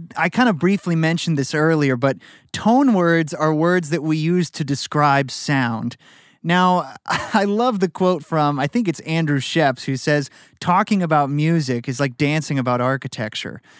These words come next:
You know, there is a certain point when it's like, "What are you, what are you doing? You know, <laughs> what are we really doing here?" It's kind of pointless because we have all these terms that we use, and they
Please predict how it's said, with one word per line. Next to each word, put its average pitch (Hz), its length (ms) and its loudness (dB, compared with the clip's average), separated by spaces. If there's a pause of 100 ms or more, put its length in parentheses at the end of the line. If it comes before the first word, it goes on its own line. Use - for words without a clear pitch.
(200)
You 165 60 -4
know, 175 120 2
there 185 140 4
is 202 140 2
a 175 60 -2
certain 170 300 -2
point 180 300 0
when 139 100 0
it's 131 160 -4
like, 123 240 0
"What 202 200 -6
are 180 40 0
you, 120 180 -4 (220)
what 180 160 -6
are 151 40 -2
you 120 100 -2
doing? 117 460 -4
You 139 100 -2
know, 143 280 0
<laughs> - 60 -18
what 254 140 2
are 233 40 4
we 196 120 4
really 170 260 2
doing 175 360 0
here?" 147 200 0
It's 147 140 -2
kind 202 180 0
of 170 100 -2
pointless 160 380 -2
because 175 380 -2 (340)
we 233 80 2
have 247 100 4
all 254 100 2
these 240 200 0
terms 226 520 2
that 156 120 0
we 135 140 0
use, 120 400 -2
and 175 260 -2 (420)
they 185 160 2